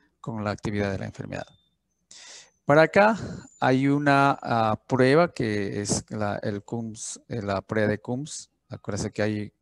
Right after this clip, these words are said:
ustedes ya lo van a saber, que es un cums directo, un cums indirecto, y este de acá es un,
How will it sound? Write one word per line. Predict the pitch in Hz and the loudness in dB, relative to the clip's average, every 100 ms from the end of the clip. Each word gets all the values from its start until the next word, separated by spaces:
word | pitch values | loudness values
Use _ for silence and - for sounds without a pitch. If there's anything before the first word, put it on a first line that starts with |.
| - | -20
ustedes | 110 104 - 110 101 | -18 -18 -8 -4 -2
ya | 104 | -2
lo | 101 | -2
van | 104 | -4
a | 104 | -4
saber, | 101 107 107 | -2 -2 -2
que | 107 | -8
es | - | -12
un | 107 | -14
cums | 98 113 107 110 | -12 -12 -10 -6
directo, | 120 127 - 127 | -2 -2 -2 -10
un | 107 | -10
cums | - 101 98 - | -12 -12 -12 -10
indirecto, | 110 131 131 - 170 _ - - - - | -2 0 0 0 -6 _ -20 -20 -20 -14
y | - 127 | -2 0
este | - 139 | 2 2
de | |
acá | 113 120 | 0 0
es | 113 | -2
un, | 120 110 110 | -4 -8 -12